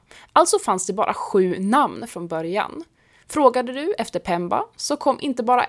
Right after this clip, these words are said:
en Pemba springandes. De bodde flera i varje tält, vilket förstås var smartare för det blir varmare så, medan vi låg ensamma och frös.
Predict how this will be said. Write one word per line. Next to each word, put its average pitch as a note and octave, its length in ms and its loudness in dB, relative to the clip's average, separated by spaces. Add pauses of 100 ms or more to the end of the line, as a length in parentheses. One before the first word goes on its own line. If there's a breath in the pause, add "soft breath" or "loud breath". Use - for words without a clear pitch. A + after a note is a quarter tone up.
en E4 440 0
Pemba - 340 -4
springandes. F3 800 -6 (640 soft breath)
De C#4 200 6
bodde A3 280 2
flera C#4+ 520 0
i C#4 100 -6
varje G#3 300 2
tält, - 600 -10 (140)
vilket B3 260 -4
förstås - 420 -4
var G#2+ 60 -8
smartare - 720 -2
för F3 360 -4 (220)
det E3+ 120 0
blir D#3 280 -4
varmare F#3+ 460 2
så, - 300 -4 (180)
medan E3+ 280 -2
vi C4 240 -2
låg A#3+ 140 -2
ensamma - 480 -2
och G3+ 100 -8
frös. - 580 -6